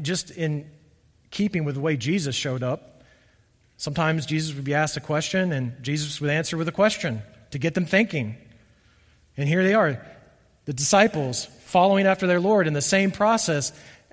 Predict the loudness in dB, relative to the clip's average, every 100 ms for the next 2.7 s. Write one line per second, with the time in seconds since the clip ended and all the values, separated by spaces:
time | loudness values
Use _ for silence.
0 | -4 4 4 4 4 4 4 0 0 4
1 | 4 2 -6 -20 -20 _ -10 -4 0 2
2 | 2 2 2 4 4 4 2